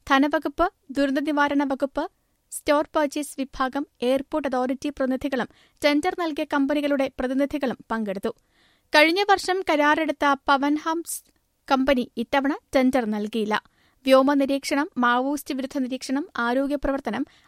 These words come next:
അതിർത്തി പ്രശ്നങ്ങൾ, തീരദേശം, വനമേഖലകൾ, വിനോദസഞ്ചാര, തീർത്ഥാടന മേഖലകളുടെ നിരീക്ഷണം, അടിയന്തര ഘട്ടങ്ങളിലെ പോലീസിന്റെയും വിശിഷ്ട വ്യക്തികളുടെയും യാത്ര എന്നിവയ്ക്കായാണ്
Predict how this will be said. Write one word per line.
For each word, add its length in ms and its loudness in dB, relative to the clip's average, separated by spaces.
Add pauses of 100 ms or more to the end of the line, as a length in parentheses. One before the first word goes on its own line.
അതിർത്തി 360 2
പ്രശ്നങ്ങൾ, 460 -2 (160)
തീരദേശം, 600 -2 (120)
വനമേഖലകൾ, 720 -2 (120)
വിനോദസഞ്ചാര, 920 -2 (140)
തീർത്ഥാടന 580 -4
മേഖലകളുടെ 580 -2
നിരീക്ഷണം, 500 -4 (380)
അടിയന്തര 420 0
ഘട്ടങ്ങളിലെ 480 -2
പോലീസിന്റെയും 720 -2 (320)
വിശിഷ്ട 440 -4
വ്യക്തികളുടെയും 760 -2 (120)
യാത്ര 380 -2 (140)
എന്നിവയ്ക്കായാണ് 800 -2